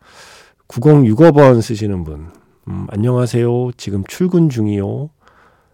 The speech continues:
지금 잠을 자면 못 일어날까 봐 한 시간 빨리 나갑니다." 와, 와, 아이고, 너무 일찍 나가시는 거 아닙니까? 아, 근데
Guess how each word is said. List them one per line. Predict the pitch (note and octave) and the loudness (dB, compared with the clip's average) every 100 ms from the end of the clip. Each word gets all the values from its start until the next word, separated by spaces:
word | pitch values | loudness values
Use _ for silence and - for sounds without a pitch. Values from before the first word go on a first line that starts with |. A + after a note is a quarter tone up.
| _ _ _ _ | _ _ _ _
지금 | - - A2 C3 | -12 -6 -2 -2
잠을 | A2 G#2+ B2 | 0 0 2
자면 | A#2+ A#2 A#2 | 2 2 0
못 | F#2+ G#2 | 0 -2
일어날까 | D3 D3 B2 G2+ F#2+ | 2 4 2 0 -4
봐 | F#2 A#2 G2 E2+ | -6 -4 -6 -8
한 | - D3 | -10 -10
시간 | - A#2+ | -6 -8
빨리 | A2 D#3 F#3 | -6 -6 -4
나갑니다." | D#3 F#2 D#2+ D2+ - - _ _ - | -4 -6 -10 -12 -18 -20 _ _ -20
와, | F2+ D2+ D2 - _ _ _ _ _ _ _ _ _ _ - | -16 -16 -18 -20 _ _ _ _ _ _ _ _ _ _ -20
와, | D#2 | -16
아이고, | D2 C#2+ - D2 D2+ _ _ _ | -14 -16 -20 -20 -20 _ _ _
너무 | E2 G2+ | -6 -4
일찍 | A2 G#2 | -4 -6
나가시는 | F2 F2 - F2+ | -8 -10 -12 -16
거 | E2+ | -16
아닙니까? | D#2 D#2 - _ _ _ _ | -16 -20 -20 _ _ _ _
아, | - F#2 | -12 -10
근데 | F2+ G#2+ G#2+ | -8 -8 -8